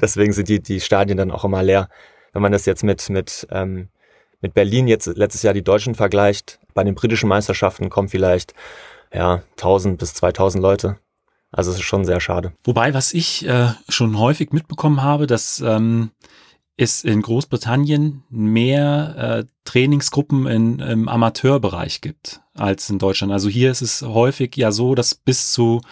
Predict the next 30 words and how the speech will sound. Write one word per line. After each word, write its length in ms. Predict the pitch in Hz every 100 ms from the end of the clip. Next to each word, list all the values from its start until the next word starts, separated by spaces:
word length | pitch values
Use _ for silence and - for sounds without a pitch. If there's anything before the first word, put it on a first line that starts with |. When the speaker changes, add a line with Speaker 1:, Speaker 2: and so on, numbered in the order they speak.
| - -
Speaker 2:
im 140 | 120
Juniorenbereich 640 | 107 120 117 139 147 123 127
gibt 160 | 117 -
es 100 | 117
sehr, 100 | 110
sehr 100 | 110
viele, 240 | 143 156
die 80 | 139
Leichtathletik 640 | 135 131 135 123 123 127
machen 320 | 127 131 131 - - - -
und 100 | -
dann 140 | 107 107
so 100 | 107
bis 240 | 120 -
in 220 | 147 117
die 80 | 107
Mitzwanziger, 840 | 117 - - 127 147 143 139 143 147 _ - - _ -
äh, 400 | 110 110 113 151
Ende 240 | 135 131
zwanzig, 520 | 135 131 127 143 127
aber 320 | 110 107 110 117
der 280 | 113 107
Bereich, 400 | 104 101 110 123
so, 140 | - 104 _
ich 140 | 131
sag 120 | - 107
mal, 280 | 101 101 98 139
äh, 180 | 110 101 - 131
fünfunddreißig, 640 | - 139 117 113 120 -
fünfundvierzig, 800 | - 123 113 131 135 - 127 -